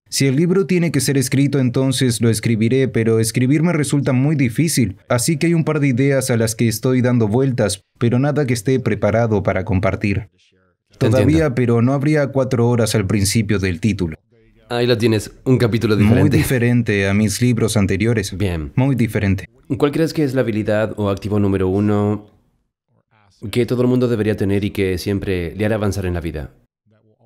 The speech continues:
Speaker 2: Si pudieras decir que hay un activo y una habilidad que debes tener en tu vida para las relaciones de negocios, sea lo que sea.
Speaker 1: Ser buen escritor,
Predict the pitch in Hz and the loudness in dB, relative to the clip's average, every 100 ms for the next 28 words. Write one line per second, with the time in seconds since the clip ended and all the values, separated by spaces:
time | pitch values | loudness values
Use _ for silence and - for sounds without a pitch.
0 | - - 117 110 123 127 127 120 127 113 | -16 -6 -4 -2 0 0 0 -2 -2 -2
1 | 123 107 104 98 90 113 101 110 113 - | -2 -2 0 -2 -4 -6 -2 0 0 -2
2 | 98 101 92 92 90 92 - 90 85 87 | -2 -2 -2 -4 -4 -6 -6 -6 -6 -8
3 | 90 - 85 82 87 82 87 85 85 82 | -8 -8 -8 -8 -8 -6 -6 -6 -6 -6
4 | 82 92 87 101 95 90 92 92 98 104 | -6 -6 -6 -4 -4 -4 -4 -2 -2 -4
5 | 107 107 101 - _ _ _ _ - 123 | -4 -2 -2 -6 _ _ _ _ -8 -2
6 | 120 117 101 98 - 117 107 98 80 69 | 0 0 -2 -6 -6 -6 -6 -8 -10 -10
7 | - _ _ - - 127 120 127 123 120 | -16 _ _ -10 -2 0 2 2 0 -2
8 | 110 135 135 | 0 0 -2